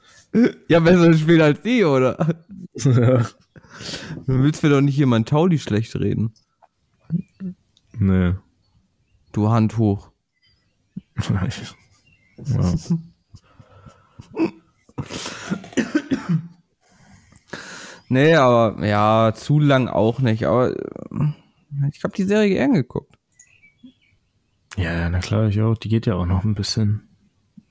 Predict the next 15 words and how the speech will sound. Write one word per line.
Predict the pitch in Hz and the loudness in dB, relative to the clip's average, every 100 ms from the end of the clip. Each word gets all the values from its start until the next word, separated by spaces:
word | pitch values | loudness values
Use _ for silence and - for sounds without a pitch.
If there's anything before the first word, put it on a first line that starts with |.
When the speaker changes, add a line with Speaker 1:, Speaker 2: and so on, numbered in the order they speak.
| _ - | _ -16
Speaker 1:
Ja, | - 147 151 - | -8 -8 -6 -8
ein | - - - | -8 -10 -10
bisschen. | 139 - - - 156 - - _ _ _ - _ _ _ _ _ _ _ _ _ _ _ _ - | -10 -8 -12 -8 -8 -8 -14 _ _ _ -20 _ _ _ _ _ _ _ _ _ _ _ _ -6
Speaker 2:
Ja. | 101 95 95 98 - _ _ _ _ _ _ _ _ _ _ _ _ - 113 | -4 0 0 0 -4 _ _ _ _ _ _ _ _ _ _ _ _ -6 0
Aber | 107 | 2
gut, | 98 101 - - | 2 0 -4 -20
ich | - | -4
glaub, | 117 104 | -2 -2
es | - | -2
wird | 107 | -4
Zeit | - 107 - | 0 -2 0
für | |
eine | 104 | -2
kurze | - 110 - | 0 -2 -4
Pause. | 110 104 104 104 104 | -4 -2 2 2 0